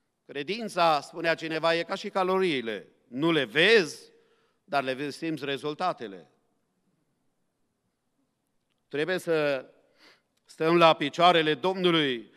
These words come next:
și să vedem lucrarea miraculoasă petrecută în inima și în viața acestui om. Credința temnicerului a fost reală pentru că a fost vizibilă în următoarele aspecte.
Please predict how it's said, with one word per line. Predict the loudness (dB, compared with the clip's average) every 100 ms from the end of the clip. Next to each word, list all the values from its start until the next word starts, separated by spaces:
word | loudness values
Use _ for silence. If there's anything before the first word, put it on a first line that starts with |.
| _ -18
și | -12
să | -8 -4
vedem | 0 0 2
lucrarea | 2 4 6 8 8 4
miraculoasă | 4 4 2 4 6 6 4 -6
petrecută | -8 -6 -4 -4 -4 -4
în |
inima | -4 -2 0 0 -2 -4 -18 -8
și | -4
în | 0
viața | 6 6 6
acestui | 0 -4 -6 -4 -2
om. | 0 -2 -8 -20 _ _ _ _ _ _ _ _ _ _ _ _ _ _ _ _ _ _
Credința | -8 -6 -4 -2 0 2
temnicerului | 2 0 -2 -2 2 2 2 0 -2 -8 _ _ _ _ _ _ _ _ _ _ -4
a | -2
fost | 0 -2 2
reală | 6 6 6 4
pentru | 0 -2 -2
că | 0
a |
fost | 0 -2 -4
vizibilă | -6 -8 -8 -6 -4
în | -2
următoarele | -2 -2 -2 0 0 0 -2 -4 -4
aspecte. | -4 -4 -8 -6 -6 -6 -8 -10 -10